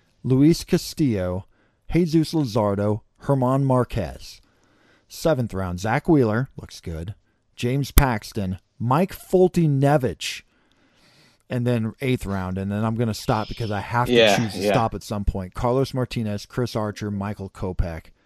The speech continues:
Speaker 1: And no, there's one in the ninth round, Zach Greinke. So
Speaker 2: Oh my God.
Speaker 1: that is
Speaker 2: Yeah.
Speaker 1: the pitching that went in a dynasty startup five
Speaker 2: Yeah,
Speaker 1: years ago.
Speaker 2: I,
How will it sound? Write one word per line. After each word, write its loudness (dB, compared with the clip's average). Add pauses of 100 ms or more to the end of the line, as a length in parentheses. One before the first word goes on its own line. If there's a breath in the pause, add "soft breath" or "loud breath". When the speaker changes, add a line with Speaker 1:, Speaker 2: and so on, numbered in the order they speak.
(180)
Speaker 1:
And -2
no, 4
there's 0
one 2
in 2
the -4
ninth -4
round, -8
Zach -10
Greinke. -12 (1500)
So -8
Speaker 2:
Oh 0
my -4
God. -4 (120)
Speaker 1:
that 0
is 4
Speaker 2:
Yeah. 2
Speaker 1:
the 2
pitching 0
that -8
went -6
in -4
a -6
dynasty -8
startup -8
five -4
Speaker 2:
Yeah, 8
Speaker 1:
years 0
ago. -14
Speaker 2:
I, -6